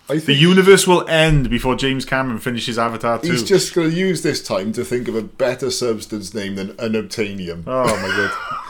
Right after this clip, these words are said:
Speaker 1: <laughs> Literally, it's, it's not a bad film, but I gotta be honest,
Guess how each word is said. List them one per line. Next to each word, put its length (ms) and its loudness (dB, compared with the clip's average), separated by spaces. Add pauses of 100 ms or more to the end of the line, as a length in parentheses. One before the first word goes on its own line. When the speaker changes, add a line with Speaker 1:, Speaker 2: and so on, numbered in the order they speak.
(140)
Speaker 1:
<laughs> 180 0 (300)
Literally, 420 6 (260)
it's, 160 0 (180)
it's 140 -6
not 180 -2
a 20 -8
bad 340 4
film, 260 0
but 100 2
I 60 2
gotta 180 4
be 60 0
honest, 200 0